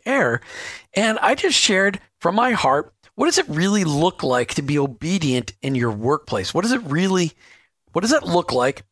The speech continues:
And what are the costs of living out that obedience in your workplace? Now,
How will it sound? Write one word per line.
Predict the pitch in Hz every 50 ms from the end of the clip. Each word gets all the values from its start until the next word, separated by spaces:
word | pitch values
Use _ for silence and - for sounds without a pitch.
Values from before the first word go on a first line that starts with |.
| _ _ -
And | 143 156
what | 196 277 339
are | 359
the | 370 349 - -
costs | - - - - 214 214 185 131 - - - - - - - -
of | 147 151 151
living | 160 180 175 175 165
out | 156 143 -
that | 156 143 139
obedience | 143 131 120 135 135 127 123 131 123 117 - - -
in | 147 135 127
your | 123 123
workplace? | 113 117 123 120 - - 113 98 92 - - -
Now, | 180 202 165 - -